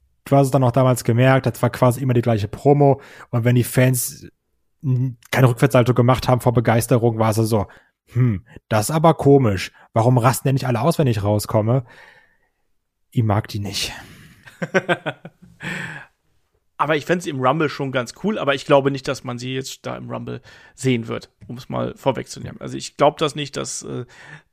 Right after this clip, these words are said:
Speaker 2: sie hier, äh, auftreten wird, ähm,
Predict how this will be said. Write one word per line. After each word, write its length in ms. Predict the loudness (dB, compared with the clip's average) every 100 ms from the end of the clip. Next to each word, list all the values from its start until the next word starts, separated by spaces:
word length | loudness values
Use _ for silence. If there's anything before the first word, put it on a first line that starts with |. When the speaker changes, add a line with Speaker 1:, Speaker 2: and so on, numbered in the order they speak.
| -16
Speaker 2:
sie 240 | -10 -10
hier, 240 | -8 0 2
äh, 220 | 2 -2
auftreten 600 | -2 -2 -2 -4 -4 -4
wird, 220 | -4 -6 -10 -20 -20 -20 -20 -20 _ _
ähm, 320 | -4 -4 -4